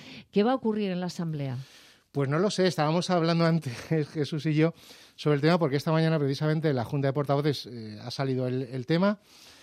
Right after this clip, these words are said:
Speaker 2: Y, y tampoco lo tenemos muy claro. Eh, ¿por qué? Primero porque hay que leer la letra pequeña de, del decreto. En segundo lugar, porque hay que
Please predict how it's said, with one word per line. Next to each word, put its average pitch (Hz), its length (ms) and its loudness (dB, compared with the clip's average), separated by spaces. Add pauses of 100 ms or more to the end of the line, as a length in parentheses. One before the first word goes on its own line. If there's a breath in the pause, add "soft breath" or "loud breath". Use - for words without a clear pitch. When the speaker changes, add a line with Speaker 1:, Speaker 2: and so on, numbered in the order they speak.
(400 loud breath)
Speaker 2:
Y, 156 380 4
y 156 140 0
tampoco 156 260 2
lo 208 80 4
tenemos 202 300 2
muy 151 160 2
claro. 127 420 0
Eh, 135 420 -2
¿por 143 140 -2
qué? 143 340 2 (120)
Primero 160 340 2
porque 165 400 0
hay 143 160 -2
que 160 160 0
leer 160 180 4
la 147 140 4
letra 151 240 2
pequeña 156 480 4
de, 120 720 0 (480 soft breath)
del 123 180 -4
decreto. 123 360 -2
En 117 60 -4
segundo 135 280 0
lugar, 165 220 4
porque 127 260 -4
hay 120 80 -2
que 127 300 -4